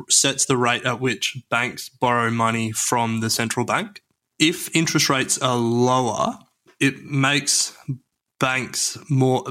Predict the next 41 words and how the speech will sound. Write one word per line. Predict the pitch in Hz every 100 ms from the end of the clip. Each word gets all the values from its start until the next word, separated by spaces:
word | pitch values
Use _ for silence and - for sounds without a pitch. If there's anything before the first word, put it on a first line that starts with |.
| 120
able | 139 131
to | 127
borrow | 120 123 120
more | 117 123 120
money. | 113 135 254 - - - - - _ 135
And | 135
in | 131
theory, | - 139 139 131
they | 123
should | 123 139
then | 123 117
pass | - 123 120
this | - 123
on | 120
to | 117
their | 113 107
customers. | - 135 - 175 302 - _ _ _ _ -
And | 123 127
that | 123
means | 127 120 120 113
that | - 120 -
for | - 123
customers | - 123 135 120
that | 117
are |
borrowing | 117 120 139 151 147
money, | 139 156 208
they | 127
get | 127 127
a |
lower | 120 123 120
rate | 117 117
of | 120
interest | 120 127 120
from | - 120 117
the | 110
bank | 107 131 147
that | 143
they're | 143
borrowing | 139 135 139 139
from, | 160 233 -